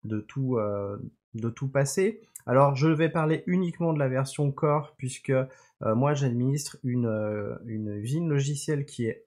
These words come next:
en partie basée sur GitLab, qui s'appelle Frogit, et nous avons décidé de mettre en place la version core de GitLab.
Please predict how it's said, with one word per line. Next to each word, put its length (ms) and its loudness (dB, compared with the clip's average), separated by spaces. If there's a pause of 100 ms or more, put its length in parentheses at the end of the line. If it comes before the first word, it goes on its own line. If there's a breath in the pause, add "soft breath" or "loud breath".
en 80 -2
partie 380 -6
basée 300 -2
sur 220 -6
GitLab, 560 -4 (380 loud breath)
qui 80 -8
s'appelle 320 -4
Frogit, 480 -2 (340 loud breath)
et 280 2
nous 160 -2
avons 220 -4
décidé 440 -4
de 220 0
mettre 340 -2
en 80 -2
place 420 -2
la 120 -4
version 360 -4
core 520 0
de 160 -4
GitLab. 580 -4